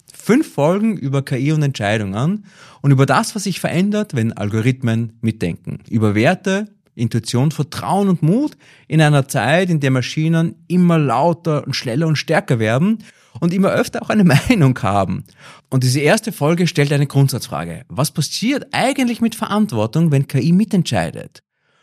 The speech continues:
Das ist eine Haltungsfrage und keine technische Frage. Und wo liegt der Unterschied zwischen einem Tool, das dich entlastet, und einem, dem du still die Verantwortung übergibst, ohne es zu merken?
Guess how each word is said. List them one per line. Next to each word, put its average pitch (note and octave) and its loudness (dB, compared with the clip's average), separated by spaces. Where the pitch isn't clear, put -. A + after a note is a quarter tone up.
Das B2 0
ist C#3+ 2
eine D#3+ 4
Haltungsfrage B2 0
und D3 -2
keine C#3+ 0
technische A#2 -4
Frage. C3+ -4
Und B2+ 6
wo D3+ 6
liegt A#3+ -2
der F3 2
Unterschied A#3 2
zwischen F3 0
einem C#3+ 6
Tool, C#4+ 4
das A3+ 2
dich C3+ 2
entlastet, F#3 0
und - -4
einem, F#3 2
dem A#2 0
du A2 -4
still - -4
die D#3 -2
Verantwortung G#2 -6
übergibst, G#2 -4
ohne A2 6
es G#2 0
zu G2+ -4
merken? - -6